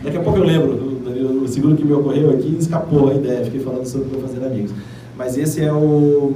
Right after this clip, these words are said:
é o impor-, é o mais importante em termos de relacionamento com as pessoas, é fundamental,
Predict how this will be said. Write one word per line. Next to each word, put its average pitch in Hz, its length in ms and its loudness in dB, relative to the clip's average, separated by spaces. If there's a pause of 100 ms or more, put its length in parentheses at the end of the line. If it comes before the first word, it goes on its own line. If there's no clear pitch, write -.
é 131 120 -4
o 131 140 2
impor-, - 380 -2
é - 60 -8
o 113 60 -6
mais 120 180 -6
importante 127 580 -6
em 131 120 -6
termos 120 340 -6
de 135 160 -4
relacionamento 147 1080 0 (280)
com 117 60 -16
as 117 80 -12
pessoas, 127 380 -4
é 123 80 -2
fundamental, 135 720 -6